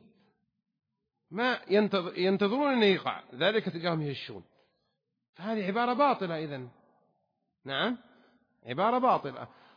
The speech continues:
ثم فيها هدم المنهج السلف، فيها رد على الإمام أحمد. يعني الإمام أحمد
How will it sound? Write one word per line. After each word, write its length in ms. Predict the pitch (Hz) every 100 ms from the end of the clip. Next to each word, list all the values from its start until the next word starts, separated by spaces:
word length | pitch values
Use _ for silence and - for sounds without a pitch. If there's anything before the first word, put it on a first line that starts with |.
| _
ثم 400 | - 269 254 247
فيها 280 | 254 214 202
هدم 160 | 214
المنهج 300 | 196 180 156
السلف، 580 | 127 - 120 98 - - _ _ _ _ _ _
فيها 220 | - 208
رد 160 | 262 233
على 140 | 180
الإمام 220 | 180 151 139
أحمد. 280 | - 117 - - _ _ _ -
يعني 200 | 147 202
الإمام 200 | 254 254
أحمد 340 | 240 185 180